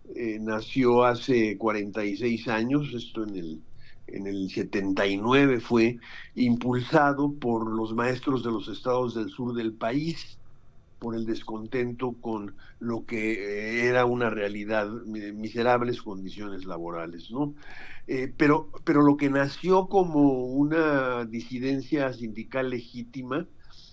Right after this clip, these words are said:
eh, se vino transformando al paso del tiempo,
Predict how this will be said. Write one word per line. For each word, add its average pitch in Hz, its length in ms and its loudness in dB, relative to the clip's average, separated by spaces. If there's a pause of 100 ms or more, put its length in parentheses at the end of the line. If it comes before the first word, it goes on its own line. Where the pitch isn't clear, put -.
(460)
eh, 117 360 -6
se 113 680 -2
vino 147 400 0
transformando 127 800 -6
al 117 120 -6
paso 127 360 -6
del 123 260 -8
tiempo, 120 600 -2